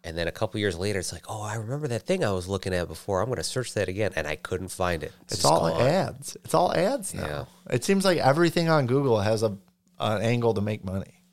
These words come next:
Speaker 2: Every, every hit you get.
Speaker 1: You wanna know something? I know you're gonna laugh at this, but I feel like I do spend a lot more money than I used to. And I think advertising really is, it's a powerful tool, because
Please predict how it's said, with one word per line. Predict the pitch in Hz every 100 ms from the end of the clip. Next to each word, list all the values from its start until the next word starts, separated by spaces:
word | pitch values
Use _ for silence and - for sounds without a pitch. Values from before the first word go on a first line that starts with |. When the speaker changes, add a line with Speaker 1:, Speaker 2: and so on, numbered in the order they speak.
| _ _ - -
Speaker 2:
Every, | 113 131 143 123 -
every | 127 147
hit | 123 131
you | 92
get. | 101 - -
Speaker 1:
You | 113
wanna | 131 131
know | 127
something? | - 123 123 120
I | 95
know | 107 104
you're | 92 98
gonna | 92
laugh | 90 95 -
at |
this, | - 78 - - _
but | 98
I | 110
feel | -
like | 104
I | 90
do | 85 92
spend | - 95 82
a | 78
lot | 80 73
more | 78
money | 80 82 78
than | 73
I | 73
used | 73 80 -
to. | - 71 69 _ _ _ -
And | 80
I | 80
think | 107 110 - _
advertising | - 95 92 - 76 73 71
really | 76 87 78
is, | 80 73 - - _ _
it's | 98
a | -
powerful | - 92 85 -
tool, | 90 92 82 -
because | - - 82 76 -